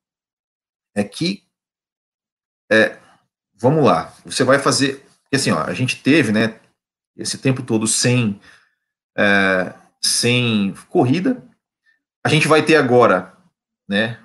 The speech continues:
uma maratona de corridas, né, ou seja, a gente vai ter, é, as três primeiras corridas vão ser em três finais de semana seguido, descanso, fica um sem corridas, mais três finais de semana seguido, e provavelmente vai ser assim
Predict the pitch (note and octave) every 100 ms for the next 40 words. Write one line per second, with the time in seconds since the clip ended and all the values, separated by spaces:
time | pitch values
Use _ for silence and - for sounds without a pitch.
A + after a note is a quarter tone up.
0 | - G2 G2 F#2 G#2 C3+ B2 - E3 G3
1 | F3+ A#2 G#2 G2 A2 D#3+ - - _ _
2 | _ F#2+ F#2+ F#2+ F2+ F2+ G2+ G2+ A2 _
3 | _ E2+ - _ _ - - C#3+ C#3 C#3
4 | B2 B2 A#2 A#2+ A2 A2+ A#2 A2 D3+ C3+
5 | B2 B2 - A#2+ A#2 A2+ C#3+ D#3+ F3 -
6 | - _ A#2+ D3 - D#3+ D3 - E3 E3+
7 | D#3 D3 - C#3 E3 D#3 E3+ E3+ - -
8 | _ _ B2 C#3+ C#3+ D#3 D3+ D3 D3 D3
9 | D3+ D3 D3 D#3+ F3 E3+ _ _ _ _
10 | F3+ G3+ - _ _ F3+ G3 D#3+ D#3+ D#3+
11 | D#3+ D#3+ D#3+ - C3 C3+